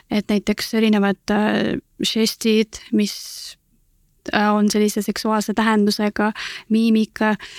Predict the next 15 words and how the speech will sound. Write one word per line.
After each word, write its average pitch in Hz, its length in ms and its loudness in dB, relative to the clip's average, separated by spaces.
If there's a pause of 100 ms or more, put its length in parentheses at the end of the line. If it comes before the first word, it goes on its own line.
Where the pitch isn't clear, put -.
isegi 226 340 0
on 208 100 2
välja 226 280 2
toodud, 226 460 0
äh, 208 340 4
mis 208 200 0
on 208 100 2
huvitav, 240 460 2
et 208 300 -4
kingituste 226 600 0
tegemine 202 640 2 (440)
võib 208 200 0
olla 208 200 2
üheks 214 360 -2
tunnuseks. 208 640 0